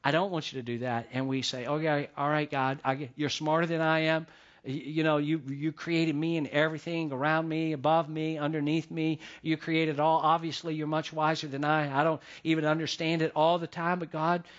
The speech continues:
yeah, if you're saying you don't want me to do that, I'm not gonna do that." Uh, that's fulfilling the moral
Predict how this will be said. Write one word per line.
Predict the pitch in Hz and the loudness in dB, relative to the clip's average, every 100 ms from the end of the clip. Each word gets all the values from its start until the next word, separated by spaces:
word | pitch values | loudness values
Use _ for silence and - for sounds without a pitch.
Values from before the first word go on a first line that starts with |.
| - | -4
yeah, | 190 156 | 0 0
if | - | 0
you're | 175 | -2
saying | - 190 165 | 0 0 0
you | 151 170 | 0 0
don't | 185 | 0
want | 185 | 0
me | 185 | -2
to | 170 | -2
do | 180 | 0
that, | 180 180 156 | 0 -2 0
I'm | 165 | 0
not | 175 170 | 2 0
gonna | 170 156 | -2 -4
do | 151 | -2
that." | 139 131 143 - _ _ _ _ _ - | -2 -4 -8 -16 _ _ _ _ _ -10
Uh, | 165 170 | -8 0
that's | 175 202 - | 0 0 -6
fulfilling | - 196 - 175 156 165 | -8 -8 -4 0 0 0
the | 151 | 0
moral | 143 139 143 139 | 0 2 2 2